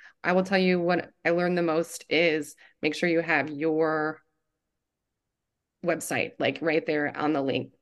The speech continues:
and tell them why to, like, click that link. Um, <clears throat> and the reason why is because then you can use, you know, like, Google Analytics or whatever and, like, really see what is converting from Instagram to your, to your website. So you can see what content they're clicking,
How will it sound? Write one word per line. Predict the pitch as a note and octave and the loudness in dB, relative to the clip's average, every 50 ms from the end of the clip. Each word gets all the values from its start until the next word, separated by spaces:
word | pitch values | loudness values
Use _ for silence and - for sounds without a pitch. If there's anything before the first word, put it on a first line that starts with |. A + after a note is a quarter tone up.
| - - | -6 -2
and | D#3+ E3 D3 | -2 -2 0
tell | - F#3 F3 | 0 -2 0
them | E3+ F3 E3+ F3 | 2 0 0 2
why | D#3+ D#3+ C#3 C3+ C3+ C#3+ | 0 0 0 0 -2 -4
to, | D3 - D3 | -4 -4 -4
like, | C#3 A#2+ B2 A2+ - - - - | -2 -2 -2 -2 -4 -10 -18 -4
click | - D#3 C3+ - | -4 -2 -2 -2
that | - C3 B2+ - | -4 -4 -2 -2
link. | A#2+ G#2 G#2+ - _ _ - - - - - - _ _ _ _ | -4 -4 -6 -10 _ _ -20 -20 -20 -20 -20 -20 _ _ _ _
Um, | F3 E3+ E3+ E3 C#3 B2+ A2+ D3 F3+ F3 F#3+ - _ _ _ | 2 4 4 4 2 2 0 -2 -4 -6 -10 -16 _ _ _
<clears throat> | _ _ _ - | _ _ _ 2
and | A3+ D4 D4 D4 B3 G#3+ - - - _ _ _ _ _ _ _ _ _ _ _ | 6 8 8 8 8 6 2 -2 -10 _ _ _ _ _ _ _ _ _ _ _
the | A#3 A#3+ A#3+ A#3+ | 6 6 8 8
reason | A#3+ C4+ C4 B3+ B3 A#3 | 8 6 6 6 4 4
why | G3 F#3 F#3 G3 A3 | 4 4 4 4 4
is | A3 - G3 F3+ | 4 2 0 0
because | F#3 F#3+ F#3 F#3+ G3 F3+ | 0 -2 -2 -2 -4 -2
then | E3 F3 F#3+ F#3+ G3 G3+ | 0 2 2 4 4 4
you | G3 F#3+ F#3+ F#3+ F#3 F#3 F#3 F3+ F#3 - | 4 4 4 4 4 4 2 0 -2 -8
can | _ - G3 G3 | _ -2 0 2
use, | F#3 F#3 F#3 F#3 F#3 F#3 - - | 4 4 4 4 2 0 -4 -8
you | - F#3 | -4 -2
know, | F3+ | -2
like, | F3 F3 - F3 | -2 -2 -4 0
Google | F3+ G3 F#3 F#3 F3 | 0 2 2 4 2
Analytics | F3+ F3+ F3 F3+ E3+ F3 - - - | 2 0 0 -2 -2 -4 -8 -8 -4
or | - F3+ | -2 -2
whatever | F3 E3+ F3+ E3+ E3+ F3+ | 0 0 0 2 2 0
and, | - - F#3 F#3 F#3 | 2 2 2 2 2
like, | F3+ F3 E3+ | 0 2 2
really | F#3+ G3 G3 F#3+ F#3+ | 2 4 4 4 2
see | F#3+ - F#3 F3+ F#3 F#3 F#3+ F#3+ | 2 0 2 2 4 4 2 2
what | F3+ F3 F3 E3+ | 2 0 0 0
is | F3 E3+ | -2 -2
converting | - F#3+ F#3 F3 F3+ E3+ F3 F3+ | -2 -2 0 0 2 0 2 0
from | F#3 - | -2 -2
Instagram | - - F3 F3 - F#3+ E3+ G3 F#3+ F#3 F#3 F#3 | 0 -2 -4 -2 -2 -2 2 4 4 4 4 2
to | F#3 - F#3 | 0 0 0
your, | E3+ F3 F3 D3+ - - - _ _ _ _ _ | 0 0 0 -2 -4 -8 -16 _ _ _ _ _
to | - - | -2 2
your | G3+ F#3 F3 | 2 4 4
website. | E3 F3 - - - G#3 G#3 G#3+ - - - _ _ _ _ _ _ _ _ _ _ | 2 2 0 2 2 2 2 2 0 -4 -14 _ _ _ _ _ _ _ _ _ _
So | - - - F#3+ | -6 0 2 4
you | F#3 F#3 F#3 F3+ | 4 4 4 2
can | F#3 F#3 F3+ F3 F3 F3 F3+ | 0 -2 -2 -2 -2 -4 -6
see | - - F3 | -4 -4 -2
what | E3+ E3+ - | -2 -2 -4
content | - - F3+ F3+ - - F3+ - | 0 0 0 0 0 -2 -4 -2
they're | - - | -4 -4
clicking, | - - - - - - - - | -4 -4 -4 -4 -6 -6 -6 -10